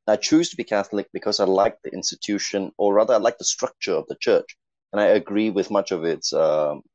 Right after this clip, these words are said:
theology. But that doesn't necessarily mean I believe that the Catholic Church is the one true religion, like, um, that all other religions are wrong. You know, I, I don't see it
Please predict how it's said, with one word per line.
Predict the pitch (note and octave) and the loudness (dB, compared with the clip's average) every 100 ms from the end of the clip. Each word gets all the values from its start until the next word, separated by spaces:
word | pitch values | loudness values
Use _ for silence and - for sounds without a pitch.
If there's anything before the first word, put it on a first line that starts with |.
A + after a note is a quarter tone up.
| _ _ - | _ _ -14
theology. | - A2 F#2+ G#2+ G#2 E2+ D2+ _ _ _ _ _ _ | -2 2 4 2 -2 -6 -12 _ _ _ _ _ _
But | G2 G#2+ - - | 2 2 2 -4
that | C3 | -2
doesn't | B2 A2+ | -2 -2
necessarily | G#2+ A2+ G#2 G#2 F#2+ F2 | -4 -4 -4 0 0 0
mean | F2 A2+ C3+ G2+ E2 | -4 -2 -2 -2 -2
I | F2 | -2
believe | F2+ F#2 F#2 F#2+ - | -2 -4 -4 -4 -4
that | F2+ E2+ | 0 0
the | - | 0
Catholic | - F2+ - D#2+ | -2 -4 -4 -10
Church | - F#2 E2+ - | 0 2 2 -2
is | D#2 | -6
the | F2 | -4
one | E2+ F2+ F2 E2 | 2 2 2 -4
true | - F2+ D#2+ D#2 | -6 -6 -4 -4
religion, | E2 A#2 F#2+ D#2+ C#2 _ _ _ | -2 -2 -2 -10 -10 _ _ _
like, | E2 E2 - - - - | 2 2 2 -4 -10 0
um, | E2+ D#2+ D#2 D2+ - _ - | 2 2 0 -6 -16 _ -8
that | F#2+ E2+ D2+ - _ _ - | 2 2 2 -4 _ _ 2
all | A#2 G#2 | 4 4
other | F2+ F2 | 2 -2
religions | D#2 D#2+ F#2+ F#2 D#2+ | -6 -6 -6 -6 -10
are | D#2 | -10
wrong. | D#2 G#2 A#2 E2 | 0 2 2 -2
You | D2+ | -8
know, | D#2+ F2 | -8 -2
I, | F2 - | 0 2
I | G#2 | 2
don't | A2 G2+ | 2 -2
see | - C#3+ | -4 -4
it | F3 | -4